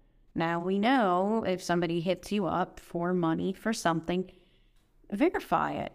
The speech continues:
you know? Like she, like Cassandra said, do your due diligence, check into things, research things yourself.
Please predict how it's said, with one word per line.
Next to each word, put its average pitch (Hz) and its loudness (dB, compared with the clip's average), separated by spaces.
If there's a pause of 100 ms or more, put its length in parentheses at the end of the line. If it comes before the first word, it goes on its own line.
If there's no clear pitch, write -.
(160)
you 196 0
know? 190 0 (180)
Like 185 -2
she, - -4
like 196 0
Cassandra 202 -2
said, 180 -2
do 185 -2
your 185 2
due 190 0
diligence, 180 0
check - -2
into 233 0
things, 165 -2
research 202 -2
things 196 0
yourself. 175 0